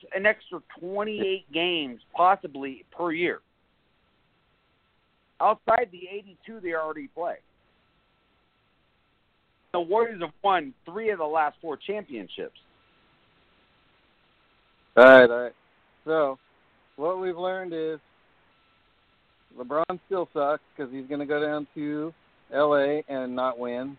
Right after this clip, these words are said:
Speaker 2: so that's fine. We'll see what happens. Let's get on to the main reason we're here. We wanna talk M M A, right?
Speaker 1: Right.
Speaker 2: Okay. So, first off, this is an interesting one.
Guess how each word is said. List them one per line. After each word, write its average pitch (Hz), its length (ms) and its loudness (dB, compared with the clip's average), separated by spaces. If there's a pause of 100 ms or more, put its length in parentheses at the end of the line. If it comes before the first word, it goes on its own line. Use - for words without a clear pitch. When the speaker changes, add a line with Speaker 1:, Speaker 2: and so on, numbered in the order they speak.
Speaker 2:
so 123 60 -6
that's 127 200 0 (100)
fine. 107 340 -2 (1300)
We'll 170 220 2
see 190 100 2
what 147 160 4
happens. 123 420 -2 (720)
Let's 175 260 0
get 196 200 2
on 160 320 0
to 170 120 -6
the 143 100 -6
main 135 320 -8
reason 127 360 -12
we're 117 120 -12
here. 110 340 -16 (420)
We 113 100 -4
wanna 156 280 2
talk 151 320 2 (220)
M 135 120 -14
M 127 140 -14
A, 104 160 -14
right? 117 320 -12 (1080)
Speaker 1:
Right. 117 260 2 (1800)
Speaker 2:
Okay. 131 320 -10 (560)
So, 156 280 0 (720)
first 240 300 -6
off, - 240 -8
this 196 180 -12
is 202 120 -20
an 180 120 -12
interesting 143 500 -14
one. 92 180 -14